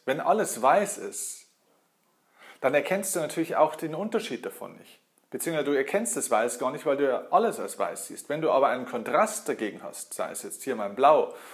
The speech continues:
oder sei es eine schwarze Farbe oder irgendwas anderes, dann erkennst du das Weiß auch durch den Unterschied. Und wir brauchen im Leben Kontrasterlebnisse, um auch das Glück, das Gute wahrnehmen zu können. Denn wir sehen oft das Gute und die ganzen Möglichkeiten, die ganzen Privilegien, die wir haben,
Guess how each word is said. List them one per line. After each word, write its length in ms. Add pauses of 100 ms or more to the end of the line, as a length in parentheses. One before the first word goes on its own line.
oder 220
sei 160
es 100
eine 80
schwarze 460
Farbe 280
oder 140
irgendwas 300
anderes, 260
dann 140
erkennst 420
du 60
das 180
Weiß 240
auch 140
durch 220
den 160
Unterschied. 720 (420)
Und 100
wir 100
brauchen 440
im 100
Leben 320
Kontrasterlebnisse, 1800 (600)
um 160
auch 180
das 320
Glück, 440
das 180
Gute 360
wahrnehmen 380
zu 160
können. 260 (120)
Denn 160
wir 80
sehen 320
oft 240
das 200
Gute 380
und 120
die 60
ganzen 380
Möglichkeiten, 760
die 80
ganzen 340
Privilegien, 880
die 100
wir 140
haben, 240